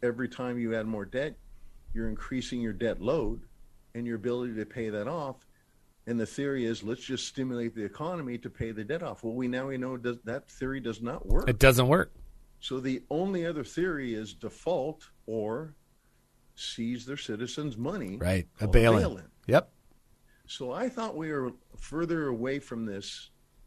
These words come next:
Speaker 1: prior to a week ago.
Speaker 2: <laughs>
Speaker 1: I think it's staring us in the face.
Speaker 2: Yeah.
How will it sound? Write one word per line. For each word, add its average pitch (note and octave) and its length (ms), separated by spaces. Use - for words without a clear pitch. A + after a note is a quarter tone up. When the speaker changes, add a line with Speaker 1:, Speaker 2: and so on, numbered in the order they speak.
Speaker 1:
prior B2+ 380
to B2 140
a G#2+ 40
week A2 240
ago. E2 460
Speaker 2:
<laughs> - 680
Speaker 1:
I A#2 60
think D#3+ 220
it's B2+ 140
staring D3 500
us A#2+ 160
in A2+ 100
the G2 80
face. A2 460
Speaker 2:
Yeah. G2+ 220